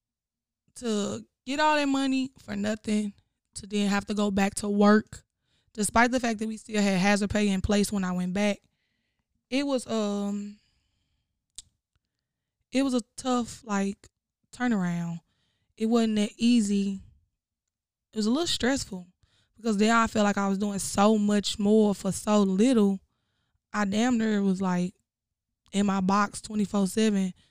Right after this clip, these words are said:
As soon as I woke up, like, "Huh, I don't even wanna work," but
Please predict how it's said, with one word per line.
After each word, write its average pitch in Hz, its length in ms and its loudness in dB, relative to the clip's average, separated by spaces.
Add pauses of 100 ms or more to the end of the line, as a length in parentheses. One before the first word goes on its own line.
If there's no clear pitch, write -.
(240)
As - 60 -20
soon 220 120 0
as 208 80 2
I 202 100 2
woke 202 220 2
up, 202 140 2
like, 196 240 -6
"Huh, 208 720 4
I 190 100 -2
don't 202 160 0
even 196 180 -2
wanna 185 220 -4
work," 202 320 -2 (100)
but 185 340 -18